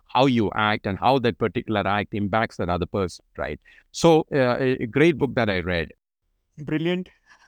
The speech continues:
Speaker 2: Brilliant. Can we keep sharing this? Uh, I'm actually going to schedule some time every month just to ask you your recommendations on, on books that, that I can pick up. Now, let's, let's actually move on to the last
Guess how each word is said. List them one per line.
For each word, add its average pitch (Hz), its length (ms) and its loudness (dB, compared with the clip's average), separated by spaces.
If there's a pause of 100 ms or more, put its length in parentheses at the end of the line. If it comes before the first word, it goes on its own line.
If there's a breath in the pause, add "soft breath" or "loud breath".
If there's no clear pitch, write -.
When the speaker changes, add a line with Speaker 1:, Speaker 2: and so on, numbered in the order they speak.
Speaker 2:
Brilliant. 139 460 -4 (180)
Can 131 120 -4
we 151 80 -2
keep 170 220 -8
sharing 151 400 0
this? - 480 -6
Uh, 117 540 -6
I'm 127 180 -4
actually 131 280 -8
going 131 180 -6
to 143 60 -12
schedule 131 360 -8
some 127 180 -8
time 117 220 -6
every 120 220 -10
month 117 240 -10
just 117 180 -10
to 123 80 -6
ask 113 260 -6
you 113 300 -6 (120)
your 113 180 -4
recommendations 113 840 -12
on, 117 220 -8
on 120 160 -8
books - 260 -14
that, 113 160 -8 (460)
that 117 140 -6
I 90 60 -6
can - 140 -12
pick - 180 -16
up. - 120 -8 (720 soft breath)
Now, 143 80 0
let's, 143 420 -2 (120)
let's 139 280 -2
actually 156 280 -4
move 131 180 -4
on 143 260 -2
to 139 220 -4
the 120 100 -4
last 123 320 -2